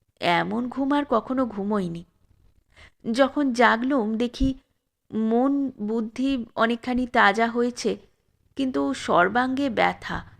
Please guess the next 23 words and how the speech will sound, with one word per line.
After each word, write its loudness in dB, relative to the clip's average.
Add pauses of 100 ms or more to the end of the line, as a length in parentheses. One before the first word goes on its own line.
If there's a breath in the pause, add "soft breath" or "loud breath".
(400)
হাত 0
পা 4
নাড়াবার 2
ক্ষমতা -2
পর্যন্ত -2
নেই। -6 (1600)
কয়েকদিন 4
বাস 6
করতেই -4
জানলুম -2 (320)
এরা 4
দুটি -4
বাপ 2
ও 2
মেয়ে, -4 (720)
যাতে 2
এরা 2
জেলে। 0 (720)
নদীতে 0
মাছ 2
ধরে 0 (100)
সেই 2
মাছ 0